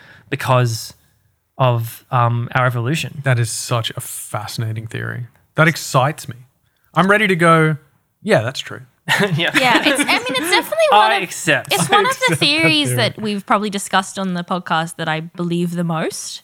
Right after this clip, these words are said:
Speaker 2: Yeah. Well, well, it's, it's, you know how we keep going to these, like, etymologies and go like, "Yeah, bullshit."
Speaker 1: <laughs>
Speaker 2: Uh, this one I'm just going, "No, it's true, guys.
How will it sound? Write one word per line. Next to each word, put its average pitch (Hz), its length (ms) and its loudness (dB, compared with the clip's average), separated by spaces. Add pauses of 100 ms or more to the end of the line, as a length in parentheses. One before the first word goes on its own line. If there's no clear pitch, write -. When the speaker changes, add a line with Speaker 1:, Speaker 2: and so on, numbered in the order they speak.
Speaker 2:
Yeah. 135 340 2 (340)
Well, 175 180 4
well, 185 180 2
it's, 202 180 0
it's, 190 180 -4
you 226 120 0
know 247 80 4
how 220 120 2
we 196 100 0
keep 185 160 -2
going 160 220 2
to 147 60 2
these, 143 180 2
like, 127 140 2
etymologies 127 560 2
and 127 80 2
go 120 80 2
like, 117 140 -2
"Yeah, 135 180 2
bullshit." 107 840 -4
Speaker 1:
<laughs> - 40 2 (320)
Speaker 2:
Uh, 139 260 6
this 180 160 0
one 208 140 4
I'm 196 100 4
just 185 140 -2
going, 202 160 4
"No, 202 120 4
it's 185 140 -2
true, 254 200 4
guys. 247 500 2